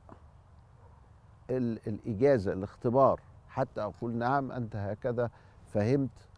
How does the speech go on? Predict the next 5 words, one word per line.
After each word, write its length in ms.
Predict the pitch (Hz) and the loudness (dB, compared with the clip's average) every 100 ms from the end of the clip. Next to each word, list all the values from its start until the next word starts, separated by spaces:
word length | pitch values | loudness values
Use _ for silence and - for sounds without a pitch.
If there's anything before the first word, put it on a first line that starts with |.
| - | -10
الفرق 540 | 92 - 117 107 - - | -6 2 2 0 -12 -16
بين 480 | 92 110 127 113 98 - - - - - | -4 -2 0 -2 -6 -8 -20 -20 -20 -12
القراءات 480 | - - 110 110 104 | -10 -6 -2 -2 -2
العشرة، 460 | 87 131 - 165 170 - - - - | -2 -4 -4 -6 -6 -12 -20 -12 -6
أتقنت 580 | 117 - 165 156 123 | -6 0 4 4 2